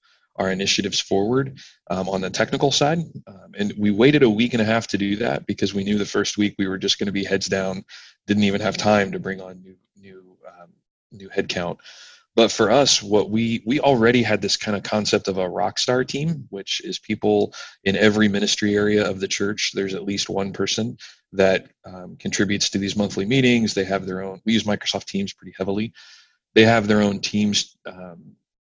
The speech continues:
Microsoft team that they communicate in and they stay up to date. So we doubled down on that group of people. Uh,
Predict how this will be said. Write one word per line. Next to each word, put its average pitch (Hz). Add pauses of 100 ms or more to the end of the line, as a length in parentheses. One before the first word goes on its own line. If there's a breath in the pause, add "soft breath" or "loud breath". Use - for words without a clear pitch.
(140)
Microsoft 104
team 107
that 101
they 101
communicate 101
in 104
and 92
they 90
stay 98
up 98
to -
date. 95 (460 loud breath)
So 98
we 117
doubled 113
down 104
on 95
that 110
group 101
of -
people. 92 (140)
Uh, 92